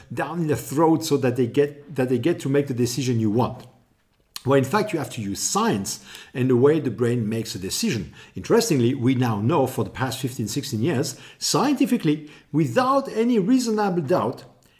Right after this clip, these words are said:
how the brain makes a decision. The brain makes a decision in a very specific way with a very specific part of the brain, which is called the primal brain,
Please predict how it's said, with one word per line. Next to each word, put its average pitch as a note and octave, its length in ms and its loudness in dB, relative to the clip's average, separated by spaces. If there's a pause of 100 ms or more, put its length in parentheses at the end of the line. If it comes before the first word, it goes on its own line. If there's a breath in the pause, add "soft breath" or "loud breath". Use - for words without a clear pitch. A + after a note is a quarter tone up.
(100)
how - 840 0 (720)
the C#3+ 120 0
brain D#3+ 400 0
makes C#3+ 360 -2
a B2+ 60 -6
decision. A2+ 560 -4 (920 loud breath)
The D3 100 2
brain A3 340 2
makes G#3+ 280 0
a E3+ 40 0
decision D#3+ 540 -2
in C3+ 140 -2
a C3 40 0
very A#2+ 220 0
specific G#2 500 -6
way E3+ 200 0
with D3+ 200 0
a C#3 60 -2
very D3+ 240 -2
specific B2 520 -4
part B3+ 420 0
of A#2 160 -8
the G#2+ 80 -2
brain, A2 320 -2
which C3 160 -8
is C3+ 80 -8
called D#3 240 -4
the E3 80 -4
primal F#3 640 0
brain, F2 380 -6